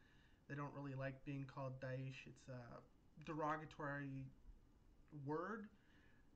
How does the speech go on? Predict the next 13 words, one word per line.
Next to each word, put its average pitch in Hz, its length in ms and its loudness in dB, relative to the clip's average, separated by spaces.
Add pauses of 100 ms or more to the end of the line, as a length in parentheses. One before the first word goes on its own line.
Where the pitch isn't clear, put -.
(100)
that 147 180 6
is 147 200 2
made 147 220 4
up 135 140 2
an, 131 120 0 (460)
of 143 140 0
an 131 140 0
acronym 151 580 6
of 131 140 -2
their 131 340 0 (340)
name 147 300 2
in 131 140 2
Arabic, 208 380 2